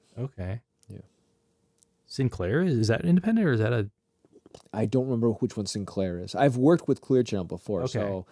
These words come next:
Speaker 2: so Clear Channel, at least last I, last I knew, Clear Channel was part of C B S.
Speaker 1: Yeah. Interesting.
Speaker 2: Yeah.
Speaker 1: Yeah, 'cause that's, like, another whole, like, parallel thing of this is, like, while you have national media consolidating under far fewer companies, like,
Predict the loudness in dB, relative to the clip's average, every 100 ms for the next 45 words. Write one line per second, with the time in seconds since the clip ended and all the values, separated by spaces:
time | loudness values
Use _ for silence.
0 | -20 -20 -8 0 0 6 6 6 2 2
1 | 2 0 -4 -14 -18 -2 2 4 2 0
2 | 4 4 4 2 2 0 -2 2 2 4
3 | 6 8 6 4 2 2 2 -4 -4 -4
4 | -4 -4 -6 -6 -4 0 0 0 -4 _
5 | _ _ _ _ _ _ _ _ -16 -10
6 | -10 -12 -12 -8 -8 -10 -18 -20 _ _
7 | _ _ _ _ -6 -2 0 2 0 0
8 | 0 2 2 2 2 2 -2 -2 0 0
9 | -2 -4 -4 -2 -4 -4 -4 -4 -4 -4
10 | -2 -2 -2 -2 -4 -2 -2 -2 -2 -4
11 | -2 -2 -4 -8 -8 -6 -6 -6 -6 -8
12 | -8 -12 -12 -14 -12 -12 -10 -10 -8 -4
13 | -4 -6